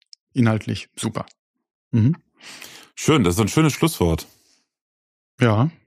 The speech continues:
Speaker 2: Da haben wir eigentlich die Essenz, äh, unseres Gesprächs, äh, schon zusammengefasst. Die, die, die, die, die richtige Konzeption, das richtige Konzept mit der passenden Technik.
Speaker 1: Mhm.
Speaker 2: Und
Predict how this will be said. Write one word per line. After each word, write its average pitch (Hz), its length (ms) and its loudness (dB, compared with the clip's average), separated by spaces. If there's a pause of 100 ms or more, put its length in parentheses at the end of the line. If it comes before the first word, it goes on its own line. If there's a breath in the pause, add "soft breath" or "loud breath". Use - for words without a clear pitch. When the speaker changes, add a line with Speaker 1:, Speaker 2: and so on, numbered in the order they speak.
(460)
Speaker 2:
Da 95 100 0
haben 98 100 2
wir 101 100 2
eigentlich 101 180 -2
die - 120 -4
Essenz, 117 540 -2
äh, - 40 -12
unseres 98 520 0
Gesprächs, - 560 -4
äh, - 120 -10
schon 110 220 -4
zusammengefasst. 101 880 -4 (1120 loud breath)
Die, 98 140 2
die, 98 160 0
die, 98 200 -2
die, 90 340 0
die 92 200 -2
richtige 113 380 0
Konzeption, 113 600 0
das 101 120 0
richtige 107 260 -4
Konzept 104 360 -4
mit - 140 -4
der 87 40 -2
passenden 90 380 -4
Technik. 117 480 -6 (720 loud breath)
Speaker 1:
Mhm. 104 300 0
Speaker 2:
Und - 460 -6